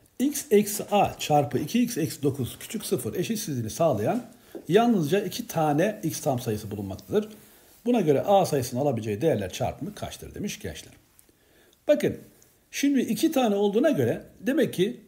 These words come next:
birincisi iki x eksi dokuzdan yürüyebilirsiniz. İki x eksi dokuz eşittir sıfırdan iki x eşittir dokuz, x eşittir dokuz bölü iki, yani dokuz bölü iki kalsın. O da dört buçuktur aslında.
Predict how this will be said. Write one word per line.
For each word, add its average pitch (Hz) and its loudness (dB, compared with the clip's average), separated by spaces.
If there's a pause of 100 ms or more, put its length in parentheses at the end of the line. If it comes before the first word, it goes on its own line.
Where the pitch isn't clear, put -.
(120)
birincisi 214 2 (180)
iki 208 2
x - 0
eksi 180 2
dokuzdan 165 -2
yürüyebilirsiniz. 104 -2 (140)
İki 214 -6
x 208 -8
eksi - -6
dokuz - -4
eşittir 127 -8
sıfırdan 151 -6 (500)
iki 180 -6
x 135 -2
eşittir 113 -8
dokuz, 135 -8 (640)
x 214 -4
eşittir 170 -4
dokuz 180 -2
bölü 143 4
iki, 147 0
yani 156 0 (440)
dokuz 220 -4
bölü 131 0
iki - -8
kalsın. 127 -6
O 151 -2
da - -4
dört 139 0
buçuktur - -12
aslında. 85 -12